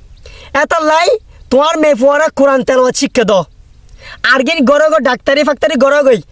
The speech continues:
আ মানা নগরীর। গড় কোনো প্রবলেম নাই। কিন্তু কোরআন তেলাওয়াত ইবে লাগিব। কারণ ডাক্তারি ফাক্তারি ইঞ্জিনিয়ার বেরিস্টার বেগে লাগবে দুনিয়াত। কোরআন, কোরআন হরে লাগিব। ফর হালে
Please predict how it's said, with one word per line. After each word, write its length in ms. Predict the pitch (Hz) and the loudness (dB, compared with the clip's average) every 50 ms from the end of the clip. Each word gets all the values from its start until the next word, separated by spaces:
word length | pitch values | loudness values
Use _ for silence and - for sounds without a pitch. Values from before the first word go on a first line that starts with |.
| - - | -8 -4
আ 80 | 220 262 | -2 -2
মানা 220 | 277 277 262 262 285 | 0 0 0 0 0
নগরীর। 380 | 285 302 262 269 254 220 170 - - - - - - - - - - - 196 | 0 0 0 0 0 0 -4 -8 -12 -20 -20 -20 -20 -20 -20 -20 -8 -4 -2
গড় 240 | 196 277 294 302 320 285 | 0 0 2 0 0 0
কোনো 140 | - 285 302 | 0 -2 -2
প্রবলেম 380 | - - 285 285 269 240 294 269 | 0 0 -2 -2 0 0 0 2
নাই। 200 | 262 254 226 185 151 - - - - - - - - | 2 0 0 -2 -6 -10 -18 -20 -20 -20 -20 -6 -4
কিন্তু 160 | 269 254 269 | -2 -2 -2
কোরআন 300 | 285 - 262 285 277 277 269 | 0 0 0 0 2 0 0
তেলাওয়াত 360 | 202 277 277 269 269 269 - | 0 0 0 2 2 0 0
ইবে 100 | - 294 | 0 0
লাগিব। 360 | 294 277 233 220 180 208 208 220 226 - - - - - - - - - - - - - - - - | 0 0 0 0 -2 -2 0 -2 -2 -2 -6 -12 -20 -20 -20 -20 -20 -20 -20 -20 -20 -20 -18 -10 -6
কারণ 200 | - 285 285 285 269 - _ - - - - - - - 208 | -4 -2 -2 -4 -6 -8 _ -20 -20 -20 -20 -20 -8 -2 0
ডাক্তারি 480 | 233 285 277 - _ - 269 269 294 302 | 0 0 -2 -2 _ -2 -2 0 0 -2
ফাক্তারি 460 | 294 220 285 277 - - 294 285 277 294 | -2 -2 -4 -4 -4 -2 0 0 2 2
ইঞ্জিনিয়ার 440 | 285 269 240 208 247 247 277 294 269 | 2 2 2 2 2 2 2 2 2
বেরিস্টার 300 | 233 262 254 - 294 269 | 2 0 0 0 0 0
বেগে 200 | 262 269 226 302 | 0 0 0 0
লাগবে 200 | 320 302 277 320 | -2 -2 -2 -2
দুনিয়াত। 420 | 262 220 269 254 262 247 247 226 - - - - - - - - - | 0 0 2 2 2 2 2 0 -2 -6 -12 -20 -20 -20 -20 -6 -2
কোরআন, 220 | - 285 294 294 277 202 - | -2 0 0 0 -2 -4 -2
কোরআন 240 | - 269 294 285 269 | -2 0 0 0 0
হরে 200 | 240 247 277 294 | 0 0 0 0
লাগিব। 280 | 302 311 269 262 262 226 196 156 - - - - - - - - | -2 0 0 0 0 0 -2 -4 -6 -12 -20 -20 -20 -20 -12 -8
ফর 160 | - 254 254 254 | -6 -4 -2 -2
হালে 320 | 254 220 233 233 214 208 | -2 -2 -2 -2 0 -2